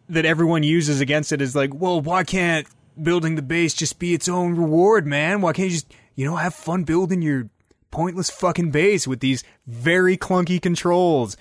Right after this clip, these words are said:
and you're trying to get two walls to snap together, but they don't quite ever line up, and one is always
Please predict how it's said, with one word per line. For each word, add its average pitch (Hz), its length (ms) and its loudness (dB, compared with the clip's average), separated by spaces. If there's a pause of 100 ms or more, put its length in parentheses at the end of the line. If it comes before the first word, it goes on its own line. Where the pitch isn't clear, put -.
(140)
and 127 100 -4
you're 131 80 -2
trying 160 220 0
to 160 80 0
get 165 160 -2
two 180 160 0
walls 170 540 4
to 147 80 -4
snap - 340 -2
together, 156 480 2
but 131 140 -4
they 143 100 0
don't 151 260 0
quite 160 300 0
ever 160 220 2
line 151 260 2
up, 156 220 2
and 131 160 0
one 151 140 2
is 135 100 -4
always 143 420 0